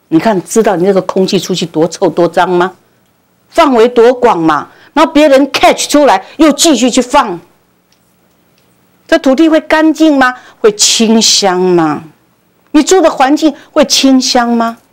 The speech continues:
你上学、上班、做事的地方、生活的环境会清香吗？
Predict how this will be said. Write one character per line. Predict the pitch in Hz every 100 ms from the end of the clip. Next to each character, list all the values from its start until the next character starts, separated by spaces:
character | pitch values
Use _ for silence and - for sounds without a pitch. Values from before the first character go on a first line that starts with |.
| _ _ _ _ _ _
你 | 311
上 | 302 370 339
学、 | - 311
上 | 311 349 294
班、 | 311 320
做 | 320 330
事 | 285 285
的 |
地 | 285 302
方、 | 262 285 277 _ _ _
生 | - 359 359
活 | 220
的 | 247
环 | 262 220 262
境 | 277 208 _ _
会 | 254 -
清 | - - 220 220
香 | 208 - 220 202
吗？ | 214 208 202 202